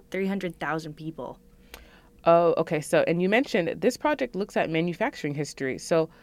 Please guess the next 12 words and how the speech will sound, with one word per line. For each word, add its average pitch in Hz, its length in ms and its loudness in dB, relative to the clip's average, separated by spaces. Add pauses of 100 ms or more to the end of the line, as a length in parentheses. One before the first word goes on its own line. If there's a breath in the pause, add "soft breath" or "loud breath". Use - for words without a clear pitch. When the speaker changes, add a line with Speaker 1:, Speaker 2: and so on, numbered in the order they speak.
(140 soft breath)
Speaker 2:
how 190 180 4
does 339 140 0
the 359 80 0
size 202 340 2
of 170 120 -4
the 165 120 2
industry 214 400 -2
today 151 300 2
compare 156 460 0
to 156 180 -6
historical 165 520 2
levels? 90 280 -4